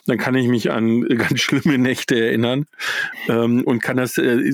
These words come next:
also das mit der Müdigkeit kann ich auf jeden Fall nachvollziehen. Äh, es ist aber inzwischen so, dass, das, äh, sei dir gesagt, wenn die in so einem Alter sind wie meine jetzt, dann ist es eher andersrum. Dann hast du nämlich endlich mal die ehrenvolle Aufgabe, die aus dem Bett zu schmeißen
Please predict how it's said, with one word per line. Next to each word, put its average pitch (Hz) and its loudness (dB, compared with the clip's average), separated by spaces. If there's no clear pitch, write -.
also 131 0
das 147 -2
mit 143 0
der 135 2
Müdigkeit 147 0
kann 143 -2
ich 135 0
auf 123 -2
jeden 131 2
Fall 120 0
nachvollziehen. 113 0
Äh, 120 0
es - -2
ist 180 0
aber 151 0
inzwischen 151 0
so, 143 4
dass, 139 0
das, - -2
äh, 147 2
sei 127 -2
dir 139 2
gesagt, 123 0
wenn 117 2
die 127 4
in 120 2
so 123 2
einem 127 2
Alter 131 -2
sind 123 2
wie 117 4
meine 117 0
jetzt, 131 -2
dann 113 0
ist 123 4
es 131 0
eher 117 2
andersrum. 113 0
Dann 117 0
hast 113 -4
du 135 2
nämlich 117 2
endlich 123 0
mal 113 0
die 117 2
ehrenvolle 117 0
Aufgabe, 107 0
die 113 4
aus 113 0
dem 107 0
Bett 104 -2
zu - -2
schmeißen 104 0